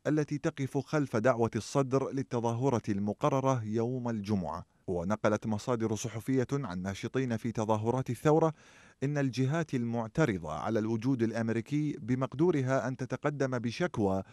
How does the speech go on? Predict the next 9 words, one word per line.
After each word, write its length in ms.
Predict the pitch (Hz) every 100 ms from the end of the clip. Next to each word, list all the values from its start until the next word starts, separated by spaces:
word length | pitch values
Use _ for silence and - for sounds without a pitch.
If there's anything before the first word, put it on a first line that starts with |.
| - -
بدلا 420 | 98 101 98 104
من 200 | 107 107
خلط 280 | 104 131 127
الأوراق 600 | 120 110 120 139 107 - - _
وظهور 560 | 85 90 92 104 104 87
أصوات 440 | - 120 123 - 131 139 -
تدعو 440 | 151 123 107 120
لإخراج 560 | 117 113 104 135 131 107
المتظاهرين 840 | 110 135 143 135 117 120 135 170